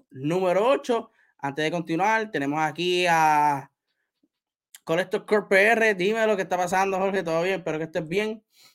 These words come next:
Eh, estos son los cómics del tres de noviembre del dos mil veintiuno. Eh,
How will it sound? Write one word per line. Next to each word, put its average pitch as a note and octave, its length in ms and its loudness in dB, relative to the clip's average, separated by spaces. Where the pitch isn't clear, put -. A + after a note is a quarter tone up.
Eh, D3 580 2
estos E3+ 180 -6
son A#3+ 100 0
los A3 140 -2
cómics A#3 320 -2
del G3 180 -2
tres F3+ 180 -4
de G3+ 80 0
noviembre G#3 560 0
del D#3+ 180 0
dos D#3+ 100 -2
mil E3 120 0
veintiuno. G3 800 -4
Eh, D3 680 0